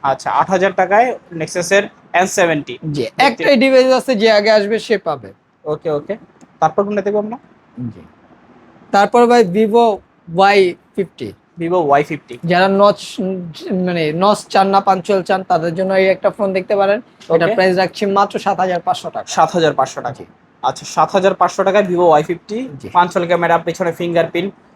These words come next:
Speaker 1: আট জিবি দুইশো ছাপ্পান্ন জিবি বক্স এবং চার্জার সহকারে।
Speaker 2: জি।
Speaker 1: তারপর?
Speaker 2: তারপরে ভাই একটা ছোট ডিভাইস, only ডিভাইস, Redmi Note se-, আহ, Note six।
Speaker 1: Redmi Note six।
Speaker 2: চার চৌষট্টি ডিভাইস, এটার প্রাইস রাখছি মাত্র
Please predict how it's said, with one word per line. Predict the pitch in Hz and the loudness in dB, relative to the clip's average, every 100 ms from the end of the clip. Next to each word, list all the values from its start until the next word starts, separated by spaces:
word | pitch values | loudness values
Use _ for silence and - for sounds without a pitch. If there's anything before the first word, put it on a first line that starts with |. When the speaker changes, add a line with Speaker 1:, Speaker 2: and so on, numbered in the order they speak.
| - | -4
Speaker 1:
আট | 160 175 | -2 -2
জিবি | 220 220 | -4 -6
দুইশো | 202 202 | -6 -6
ছাপ্পান্ন | 196 175 196 185 | -4 -2 0 0
জিবি | 175 208 214 | -2 -4 0
বক্স | 160 156 | 0 0
এবং | 180 175 | -4 -4
চার্জার | 180 170 | -2 -2
সহকারে। | 170 151 127 120 - _ - - | -2 -2 -2 -6 -12 _ -20 -20
Speaker 2:
জি। | - _ _ | -20 _ _
Speaker 1:
তারপর? | 175 165 226 - _ - | -2 2 0 -2 _ 0
Speaker 2:
তারপরে | 180 190 226 220 | 2 2 2 4
ভাই | 214 214 196 - | 4 4 2 -4
একটা | 180 196 | -8 -6
ছোট | 190 240 233 | -2 2 2
ডিভাইস, | 196 180 190 220 _ _ 190 | 2 0 -2 -4 _ _ -2
only | 190 196 190 | 0 2 2
ডিভাইস, | 175 156 180 - - 156 | 0 0 -2 -6 -16 -8
Redmi | 170 180 208 | -4 -2 -2
Note | 208 208 - | -4 -6 -6
se-, | |
আহ, | 185 - 165 160 165 | -6 -4 0 0 0
Note | 190 185 - | -2 -4 -4
six। | 151 117 - - 160 | -4 -6 -16 -14 -8
Speaker 1:
Redmi | 160 175 | -6 -4
Note | 160 156 - | -2 -2 -4
six। | 147 131 | -8 -2
Speaker 2:
চার | 214 196 | -2 0
চৌষট্টি | 220 - 226 226 202 | -2 0 0 2 2
ডিভাইস, | 233 233 226 | 2 2 0
এটার | 208 185 | 0 -2
প্রাইস | - 185 190 | 0 0 0
রাখছি | 196 196 220 | -2 -2 -4
মাত্র | 202 208 208 - 226 | 0 2 0 0 0